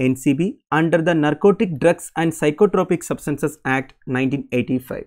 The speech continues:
तो basically एनसीबी एक स्टैट्यूटरी बॉडी है under the Ministry of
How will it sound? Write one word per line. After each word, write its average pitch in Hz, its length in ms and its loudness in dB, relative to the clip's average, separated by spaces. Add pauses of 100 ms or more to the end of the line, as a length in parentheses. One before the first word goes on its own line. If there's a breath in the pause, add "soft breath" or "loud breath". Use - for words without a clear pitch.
(140)
तो 131 160 -4
basically 180 480 2 (140)
एनसीबी 143 520 0
एक 147 120 0
स्टैट्यूटरी 139 500 0
बॉडी 139 280 4
है 151 180 -4 (440 soft breath)
under 185 280 6
the 202 200 6
Ministry 147 340 2
of - 140 -2